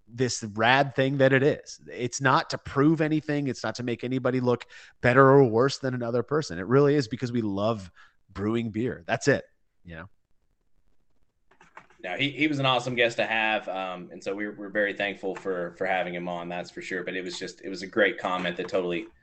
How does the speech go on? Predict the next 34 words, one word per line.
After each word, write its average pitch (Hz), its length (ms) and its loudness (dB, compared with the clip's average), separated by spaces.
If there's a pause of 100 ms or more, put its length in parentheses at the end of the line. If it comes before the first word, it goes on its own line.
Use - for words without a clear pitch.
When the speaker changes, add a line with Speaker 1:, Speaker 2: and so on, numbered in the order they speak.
(340)
Speaker 2:
played 101 200 4
in 90 120 2
there. 82 240 -2 (460)
Um, 120 360 8
I 143 60 2
wanna 165 140 10
give 175 100 10
you 175 80 12
enough 170 120 10
time 165 180 8
to 131 40 4
answer 147 280 4
this, 147 180 2
and 135 100 0
then 135 140 4
we 135 80 2
have 135 160 6
enough, 127 320 2
a - 60 -6
few 147 240 6
other 135 160 6
questions 120 400 4
in 110 60 -2
the 104 60 -2
chat. 101 520 4
But, 110 440 4
um, 107 380 0 (320)
from 131 260 -6
Instagram, 104 920 0 (580)
we 113 100 -2
had, 113 300 6
um, 101 420 0 (240)
Cascade 135 880 0
Brewer 113 640 -2